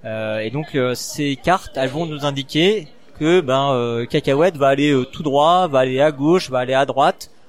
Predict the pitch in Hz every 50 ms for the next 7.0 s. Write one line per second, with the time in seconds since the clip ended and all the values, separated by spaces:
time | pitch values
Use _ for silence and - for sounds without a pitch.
0 | - - 175 196 220 165 156 165 175 180 175 - - - 220 214 214 - 202 208
1 | 202 - - - 151 139 131 127 127 120 117 117 123 120 120 117 120 123 123 123
2 | 120 120 117 113 113 117 113 113 113 113 110 110 110 113 113 110 - - 127 120
3 | 123 143 151 156 131 120 110 - 120 110 - - 156 139 123 123 120 131 127 -
4 | 147 127 131 131 - - 160 - - 110 113 110 104 117 147 160 - - - -
5 | - - - - 120 123 - - 123 117 - - 160 - - - 131 - - 120
6 | 113 110 107 104 107 101 98 98 - 147 - - - - - 107 107 107 98